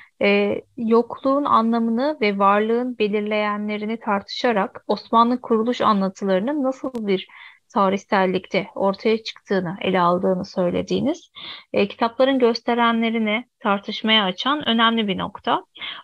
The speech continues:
Burada Osmanlı kuruluş anlatılarının varlığının ve, e, yokluğunun anlamı neye denk geliyor? Birbiriyle konuşan metinler nelerdir?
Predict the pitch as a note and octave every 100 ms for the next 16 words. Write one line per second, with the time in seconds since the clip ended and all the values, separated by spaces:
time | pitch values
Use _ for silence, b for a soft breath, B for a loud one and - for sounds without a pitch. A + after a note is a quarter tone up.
0 | - C#4 E4 D4+ C#4 C4 C4 D4 D4 D4
1 | - C4+ C4+ C#4 B3 B3+ B3+ B3+ B3 A#3+
2 | A3+ A3+ A#3 A3+ G#3 A3 A3 A#3 A3+ G#3
3 | G3+ D4 - _ G#3+ G#3 G#3 - - G3+
4 | F#3 G3+ G3 A3+ A3+ A#3 G#3 C#4 G3 F3+
5 | E3+ E3+ G3+ A#3 C4+ B3 F#3 G3 F#3+ F3+
6 | F3 F3 G3 G3+ G3 F#3+ G3 A3 G#3+ G#3+
7 | G#3+ G#3 - G#3+ G3+ G3+ B B - F#3+
8 | - G3+ F#3+ G3 A#3 C4+ G3 E3+ F#3 -
9 | -